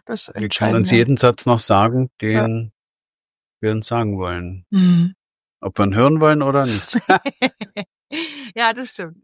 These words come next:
Speaker 2: Ja.
Speaker 1: Ja. Ja, ja. Sich dem wieder bewusst zu machen. Also dafür helfen solche Tage auch, ne?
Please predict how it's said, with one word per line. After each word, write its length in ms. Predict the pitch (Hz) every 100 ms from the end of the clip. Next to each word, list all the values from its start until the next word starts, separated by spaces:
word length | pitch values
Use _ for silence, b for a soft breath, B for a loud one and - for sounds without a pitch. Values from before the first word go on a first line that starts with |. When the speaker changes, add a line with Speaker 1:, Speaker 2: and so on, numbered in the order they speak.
| -
Speaker 2:
Ja. 100 | 143
Speaker 1:
Ja. 220 | 196 104 _ _ -
Ja, 120 | 220
ja. 120 | 240 247
Sich 220 | - 214 196
dem 240 | 202 202
wieder 180 | 196 185
bewusst 420 | 196 190 220 -
zu 80 | 196
machen. 280 | 165 170 185
Also 140 | 175
dafür 360 | 185 190 185 208
helfen 340 | 196 190 196
solche 280 | 185 185 -
Tage 460 | - 190 190 185 -
auch, 160 | 185 -
ne? 140 | 220